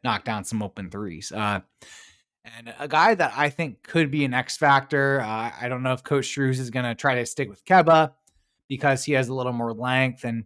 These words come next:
had a pretty good game today, or a guy like Mikey Henn. Uh, so Mikey Henn is actually the highest, uh, three-point percentage shooter on the team. He leads the team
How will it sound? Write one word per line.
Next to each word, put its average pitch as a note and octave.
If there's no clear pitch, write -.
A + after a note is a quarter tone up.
had C#3+
a B2+
pretty C3+
good B2+
game B2+
today, B2
or C3
a B2+
guy C#3+
like E3+
Mikey C#3+
Henn. G#2+
Uh, A2+
so B2+
Mikey F3+
Henn C3+
is C3
actually D3
the B2
highest, C#3
uh, A#2+
three-point C#3+
percentage B2+
shooter C#3
on B2
the G#2
team. D3
He C#3+
leads B2
the A#2+
team C3